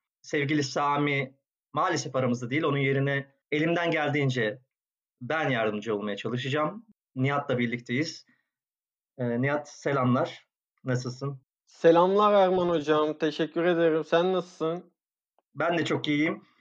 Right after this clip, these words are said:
Speaker 1: Umarım dinleyicilerimiz bizi biraz affeder çünkü ben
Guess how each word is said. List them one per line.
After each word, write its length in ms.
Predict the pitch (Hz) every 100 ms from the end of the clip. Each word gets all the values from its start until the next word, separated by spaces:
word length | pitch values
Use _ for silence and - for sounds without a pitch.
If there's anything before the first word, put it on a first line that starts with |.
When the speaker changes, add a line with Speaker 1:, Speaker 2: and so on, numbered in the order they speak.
| _ _ -
Speaker 1:
Umarım 500 | 160 208 233 233 214 - _ 160
dinleyicilerimiz 800 | 180 180 175 185 196 208 190 170
bizi 360 | 156 196 190
biraz 340 | 175 180 180 -
affeder 480 | 170 180 214 240 247
çünkü 240 | - 202
ben 320 | 180 185 -